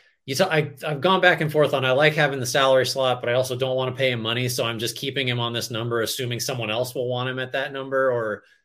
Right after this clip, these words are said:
it's, it, it, it's tough. I, I think that's okay. I guess, I guess as long as it doesn't preclude Dallas from going out and getting somebody that's way better than Russell at some point in the very near future, then I'm fine with that.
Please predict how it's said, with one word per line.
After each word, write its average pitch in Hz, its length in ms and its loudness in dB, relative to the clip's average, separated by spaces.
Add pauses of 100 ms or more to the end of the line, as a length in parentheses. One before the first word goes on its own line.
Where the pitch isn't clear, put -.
(120)
it's, 143 300 -10
it, 127 200 -10 (100)
it, 165 240 -4
it's 156 200 -4
tough. 107 240 -6
I, - 80 -12 (360)
I 160 60 0
think 226 180 -4
that's 175 200 2
okay. 127 680 2 (640)
I 131 100 -6
guess, 151 680 -2 (1200)
I 123 60 -8
guess 214 280 -2
as 196 140 2
long 147 320 0
as 131 120 -2
it 123 160 -4
doesn't 131 440 -2
preclude 127 420 -4
Dallas 113 460 0
from 98 540 -8 (500)
going 110 280 -2
out 110 140 2
and 107 120 -4
getting 107 260 0
somebody 107 380 -4
that's 101 200 -4
way 101 280 -2
better 101 300 0
than 104 140 -4
Russell 104 360 -2
at 120 120 -4
some 127 180 -4
point 131 320 -6
in 135 140 -8
the 120 80 -4
very 123 300 0
near 127 160 -2
future, 127 400 -2
then 110 160 -2
I'm 101 140 -4
fine 95 240 -12
with 87 140 -18
that. - 240 -16